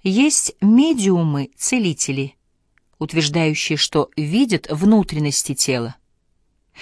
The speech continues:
Есть медиумы-кинетики, утверждающие, что способны переносить объекты через время и пространство. А Пятидесятница,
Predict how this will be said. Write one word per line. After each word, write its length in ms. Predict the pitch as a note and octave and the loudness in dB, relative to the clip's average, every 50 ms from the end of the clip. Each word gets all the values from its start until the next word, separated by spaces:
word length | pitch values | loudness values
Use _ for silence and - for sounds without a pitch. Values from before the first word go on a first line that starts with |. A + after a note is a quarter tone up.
| - - - - | -20 -16 -6 -4
Есть 420 | E3+ F#3+ B3+ C4+ - - - - | 0 2 2 2 2 0 0 2
медиумы-кинетики, 1900 | G#3+ G#3+ A#3+ C#4+ D#4 C4+ G#3+ F#3 E3+ D3 C#3 C#3 C3+ - - _ _ _ _ _ _ _ - - - D4 C4+ G#3+ F3 D#3 - - - - - - E3 D#3+ _ _ _ _ _ _ _ _ _ _ | 4 6 6 6 4 2 2 2 2 2 2 0 -2 -4 -8 _ _ _ _ _ _ _ -14 -2 2 4 4 6 4 4 0 -2 -6 -6 -6 -8 -8 -8 _ _ _ _ _ _ _ _ _ _
утверждающие, 760 | - G3 - - A3 G3 F#3+ G#3 A3+ A3 A3 G3+ - - A3 G#3 | -4 -2 2 2 2 2 4 2 4 4 2 2 0 0 0 0
что 180 | - - G#3+ | 2 0 0
способны 640 | G3+ - - G#3 G3+ - - C#4+ D4 B3+ A#3 G3+ E3 | -2 0 2 0 0 2 0 0 2 4 2 2 2
переносить 600 | - - F#3+ F#3+ F#3 F#3 F#3 - - F#3+ - - | 0 0 2 2 2 2 2 0 -2 -4 -8 -2
объекты 520 | - F3+ F3+ F3 F3+ A3+ C#4+ C#4 - - - | -2 0 0 0 -2 -2 -4 -4 -4 -6 -6
через 320 | - - F3+ F3 E3 E3 | -2 0 0 0 0 0
время 380 | D3+ C#3+ F3+ A#3 C4+ A#3+ F3+ A#2+ | -2 -2 0 0 2 2 0 0
и 160 | - - G3+ | -2 -8 -8
пространство. 880 | - - G#3 G#3 G3+ - - - D3 C3+ B2+ - - - - C3 C#3+ - _ _ _ _ _ _ _ _ _ _ _ _ _ _ _ _ _ _ _ _ - | -4 -2 -2 -2 -2 -2 -2 -2 -2 -2 -2 -4 -6 -8 -8 -10 -14 -14 _ _ _ _ _ _ _ _ _ _ _ _ _ _ _ _ _ _ _ _ -4
А 160 | - E3 F#3 | 0 0 0
Пятидесятница, 1040 | F3+ - A3+ G#3+ - A3+ G3+ G#3 A3 - - A#3 F#3 - D#3+ D3 - - - C#3+ C3+ | 2 2 -2 0 0 -2 -2 -2 -2 0 0 0 0 0 -2 -4 -2 -2 -2 -2 -4